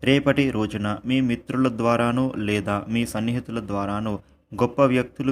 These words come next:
మీకు పరిచయం అయ్యే అవకాశం కనిపిస్తోంది. ఈ కారణంగా మీరు ఉన్నతమైన స్థాయికి చేరుతారు. రేపు నిరుద్యోగులకు కొత్తగా ఉద్యోగ అవకాశాలు అనేవి రాబోతూ ఉన్నాయి. అలాగే ఉద్యోగాలు చేస్తూ ఉన్న వారికి మీ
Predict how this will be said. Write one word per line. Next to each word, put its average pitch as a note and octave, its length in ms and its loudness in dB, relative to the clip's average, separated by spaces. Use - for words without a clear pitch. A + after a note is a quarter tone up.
మీకు A#2 180 -2
పరిచయం G#2+ 340 -2
అయ్యే G#2+ 180 0
అవకాశం G#2 440 -6
కనిపిస్తోంది. G2+ 760 -4
ఈ - 20 6
కారణంగా C3 560 2
మీరు A#2+ 160 0
ఉన్నతమైన A2+ 540 -2
స్థాయికి G2+ 440 -6
చేరుతారు. G#2 560 -2
రేపు C3+ 200 2
నిరుద్యోగులకు C3 720 2
కొత్తగా A2 380 -4
ఉద్యోగ G2+ 300 -6
అవకాశాలు G#2 600 -6
అనేవి G2+ 300 -4
రాబోతూ G2+ 460 -4
ఉన్నాయి. G2+ 320 -6
అలాగే B2 320 4
ఉద్యోగాలు A2+ 540 -2
చేస్తూ A2 340 -6
ఉన్న G#2+ 120 -4
వారికి G2 380 -2
మీ C3 100 2